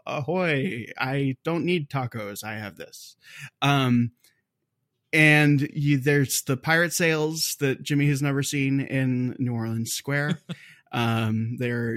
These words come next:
Speaker 1: you could see from a certain distance, certain angle, and admittedly, they are hard to see. Um, you can see pirate sails off in the distance,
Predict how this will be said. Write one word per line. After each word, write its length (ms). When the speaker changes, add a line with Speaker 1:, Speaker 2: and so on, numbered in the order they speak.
Speaker 1:
you 160
could 200
see 240
from 160
a 40
certain 480
distance, 560
certain 380
angle, 560
and 260
admittedly, 520
they 220
are 160
hard 340
to 80
see. 380
Um, 520
you 220
can 160
see 220
pirate 360
sails 320
off 220
in 60
the 80
distance, 680